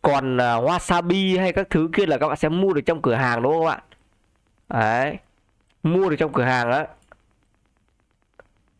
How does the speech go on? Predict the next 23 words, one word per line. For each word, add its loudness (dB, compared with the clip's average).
Wasabi 0
các -2
thứ 0
là 0
sẽ -2
mua 0
được -2
trong -2
cửa 0
hàng. -2
Để 0
mình 0
đi 0
kiếm -2
coi 0
nào. -6
Trứng 0
thì 0
mình 0
đã 0
nhặt -2
được, -2
ờ, 0